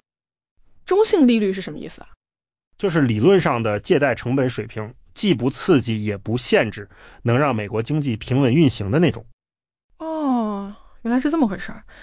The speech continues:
Speaker 1: 那周一的时候，市场还有点担心美联储的独立性吧？
Speaker 2: 对，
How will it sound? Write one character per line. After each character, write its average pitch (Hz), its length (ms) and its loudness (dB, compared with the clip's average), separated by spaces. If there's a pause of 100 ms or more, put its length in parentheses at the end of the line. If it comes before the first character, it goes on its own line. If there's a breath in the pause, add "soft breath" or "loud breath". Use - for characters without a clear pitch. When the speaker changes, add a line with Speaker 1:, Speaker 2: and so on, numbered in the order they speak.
(220 loud breath)
Speaker 1:
那 320 100 4
周 349 160 4
一 359 60 6
的 330 120 4
时 247 100 -2
候， 254 180 4
市 262 140 -6
场 220 120 0
还 220 100 -2
有 240 60 2
点 202 120 0
担 226 200 2
心 277 180 4
美 254 100 6
联 180 140 0
储 233 120 -2
的 165 80 0
独 170 140 -2
立 240 100 0
性 311 240 0
吧？ - 160 -8 (720)
Speaker 2:
对， 110 220 -6